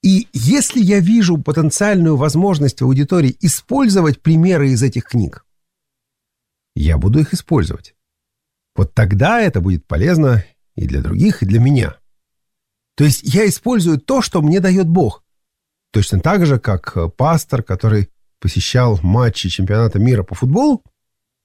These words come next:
будет использовать иллюстрации из этих матчей в своей проповеди.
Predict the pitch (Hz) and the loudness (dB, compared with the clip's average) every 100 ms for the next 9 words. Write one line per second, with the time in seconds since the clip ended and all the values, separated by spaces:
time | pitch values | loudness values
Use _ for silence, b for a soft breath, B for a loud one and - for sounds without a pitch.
0 | _ _ - 131 240 240 254 - 254 202 | _ _ -2 2 2 0 -4 -2 0 2
1 | 156 143 - - - 101 113 - 202 240 | 2 0 -2 -10 -4 -2 -2 0 -2 -2
2 | - 233 196 185 180 180 185 - 180 - | -2 0 0 -2 -2 0 0 -2 -4 -4
3 | _ _ _ _ _ _ _ _ _ - | _ _ _ _ _ _ _ _ _ -2
4 | 123 127 175 160 73 69 76 | 0 2 0 -2 -2 -6 -8